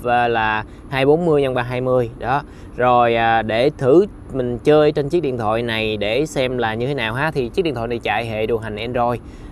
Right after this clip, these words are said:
Và bạn nào quan tâm về cái chiếc điện thoại này, các bạn có thể xem lại, mình đã làm rất là chi tiết về nó rồi ha. Thì, à, khi mà chúng ta tải game Java về thì để xem là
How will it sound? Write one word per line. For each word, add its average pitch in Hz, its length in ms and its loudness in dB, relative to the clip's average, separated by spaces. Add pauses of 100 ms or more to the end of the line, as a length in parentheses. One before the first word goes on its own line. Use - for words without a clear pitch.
Và 107 80 -8
bạn 107 160 -2
nào 110 100 -4
quan 120 160 -2
tâm 127 180 -6
về 107 80 -2
cái 127 100 -4
chiếc 151 100 -4
điện 113 160 -6
thoại 104 180 -6
này, 104 100 -8
các 123 60 -6
bạn 107 140 -6
có 117 80 -8
thể 104 220 -6
xem 113 300 -6
lại, 98 260 -4
mình 98 180 -8
đã 104 140 -4
làm 104 240 -6
rất 143 120 -4
là 131 80 -4
chi 120 200 -6
tiết 165 240 2
về 117 100 -4
nó 123 180 -4
rồi 117 160 -4
ha. 135 200 -2 (400)
Thì, 135 220 4
à, 131 280 6
khi 165 160 2
mà 143 120 0
chúng 175 160 -2
ta 170 100 0
tải 156 280 2
game 170 180 2
Java 147 420 2
về 123 220 2
thì 117 200 -4
để 120 240 0
xem 160 380 0
là 123 340 2